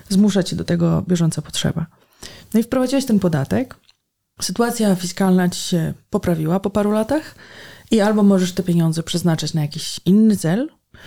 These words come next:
albo możesz wrócić do wcześniejszego, niższego poziomu podatków. To nie jest taki zupełnie abstrakcyjny problem. Wiele krajów przez to przechodziło. Rzeczpospolita najjaśniejsza również wielokrotnie. Przez lata zaspokajaliśmy się tym,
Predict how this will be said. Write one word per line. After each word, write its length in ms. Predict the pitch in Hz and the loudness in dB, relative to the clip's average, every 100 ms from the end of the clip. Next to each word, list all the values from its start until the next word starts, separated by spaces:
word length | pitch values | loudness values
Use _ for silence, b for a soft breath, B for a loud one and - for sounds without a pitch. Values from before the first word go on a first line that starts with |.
| B B B | B B B
albo 240 | 180 202 | 0 2
możesz 280 | 214 202 190 | 2 2 0
wrócić 320 | 185 180 196 | -2 0 0
do 140 | 180 175 _ _ _ _ | -2 -2 _ _ _ _
wcześniejszego, 640 | - 202 190 180 190 175 180 | -2 0 2 2 2 2 4
niższego 440 | 185 175 185 170 | 4 2 0 0
poziomu 280 | 160 151 147 | -2 -2 -2
podatków. 600 | 135 107 98 - - _ _ _ _ _ _ | -4 -4 -8 -12 -20 _ _ _ _ _ _
To 80 | 339 | -2
nie 220 | 349 349 | 0 2
jest 200 | 294 233 | 2 0
taki 200 | 202 190 | -2 -2
zupełnie 380 | 180 185 175 165 | -2 2 2 2
abstrakcyjny 520 | 160 - 156 - 160 | -2 -8 -6 -2 0
problem. 400 | 156 202 208 196 | 0 0 2 2
Wiele 200 | 180 175 | 2 0
krajów 340 | 165 175 156 147 | 0 0 -2 -2
przez 240 | - 156 | -6 -6
to 240 | - 151 160 B B B B | -4 -4 -6 B B B B
przechodziło. 720 | - 185 170 - 180 180 165 165 B B B B - | -4 -2 0 0 2 2 0 -4 B B B B -6
Rzeczpospolita 680 | 185 180 170 - 170 160 165 | -6 -4 -8 -2 -2 0 0
najjaśniejsza 560 | 170 175 165 170 160 | 2 0 0 -2 0
również 420 | 208 175 160 - - - | 2 2 0 -2 -6 -4
wielokrotnie. 600 | 151 196 - 135 - - _ _ | -2 0 -2 -4 -10 -20 _ _
Przez 200 | - 190 | -4 0
lata 320 | 226 262 226 | 0 0 0
zaspokajaliśmy 840 | 190 185 190 180 185 208 196 185 | 0 -2 -4 -2 0 0 0 2
się 140 | 180 147 | 0 -2
tym, 340 | - 180 294 | -2 -2 -2